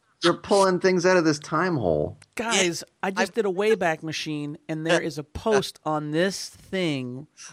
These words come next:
Speaker 2: from Chris Crosby saying that e-cartoonist is wrong and web cartoonist is wrong. It should be called I Draws 'em Comics. You're gonna love 'em. Put 'em in your mouth.
Speaker 3: Are you serious?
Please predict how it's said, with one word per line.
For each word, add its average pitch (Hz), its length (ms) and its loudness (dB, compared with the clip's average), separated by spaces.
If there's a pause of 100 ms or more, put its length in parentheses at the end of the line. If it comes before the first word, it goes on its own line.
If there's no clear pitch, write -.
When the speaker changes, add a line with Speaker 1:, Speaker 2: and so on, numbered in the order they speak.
(340)
Speaker 2:
from 170 420 -6
Chris - 380 -4
Crosby 143 800 -2 (360)
saying 165 380 -4
that 143 220 -4
e-cartoonist 196 720 -6
is 156 160 -8
wrong 156 300 -4
and 135 120 -8
web 170 220 -2
cartoonist 147 480 -10
is 139 140 -10
wrong. 139 240 -8
It 143 100 -12
should 151 160 -16
be 151 80 -6
called 147 360 -2 (100)
I 185 140 4
Draws 139 340 -2
'em 127 120 -12
Comics. 143 460 -6
You're 151 80 -6
gonna 143 160 -6
love 131 180 -6
'em. 127 140 -12
Put 135 160 -10
'em 127 100 -12
in 123 60 -14
your 117 80 -12
mouth. - 240 -16 (1500)
Speaker 3:
Are 110 60 -20
you 175 100 -12
serious? 220 600 -14